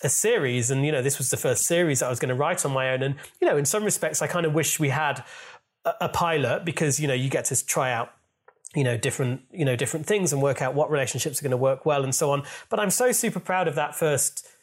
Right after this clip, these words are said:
series. You know, I, I think it, it was so much fun as well to, to do, and we have such a, a brilliant ensemble. Jane Stannis, Sylvester Lutuzzo,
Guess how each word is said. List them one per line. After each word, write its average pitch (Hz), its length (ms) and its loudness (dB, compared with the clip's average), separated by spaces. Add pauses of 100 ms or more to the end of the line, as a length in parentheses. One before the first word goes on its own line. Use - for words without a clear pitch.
(120)
series. 139 600 2
You 147 100 -2
know, 135 300 0
I, 147 260 -2
I - 20 2
think 151 480 -4 (420)
it, 185 360 -8
it 185 140 -2
was 175 160 2
so 180 300 2
much 156 240 0
fun 139 500 0
as 139 160 0
well 131 300 4
to, - 160 -4
to - 180 -4
do, 131 280 2
and 127 80 0
we 135 80 0
have 147 160 -2
such - 260 0
a, 139 140 0 (240)
a - 20 0
brilliant 143 640 0
ensemble. 127 720 0 (380)
Jane 127 260 0
Stannis, 123 400 0
Sylvester 127 580 0
Lutuzzo, 120 720 0